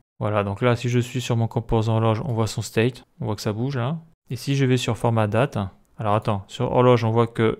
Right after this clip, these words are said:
j'ai un state, je n'ai pas de props. Et quand je vais sur format date,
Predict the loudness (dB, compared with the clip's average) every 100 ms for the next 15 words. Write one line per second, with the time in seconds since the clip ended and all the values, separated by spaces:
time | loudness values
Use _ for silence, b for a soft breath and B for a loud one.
0 | -6 -2 0 0 2 2 2 -2 0 0
1 | 0 0 0 -2 -18 b b 0 2 4
2 | 4 2 0 -6 0 2 2 2 2 2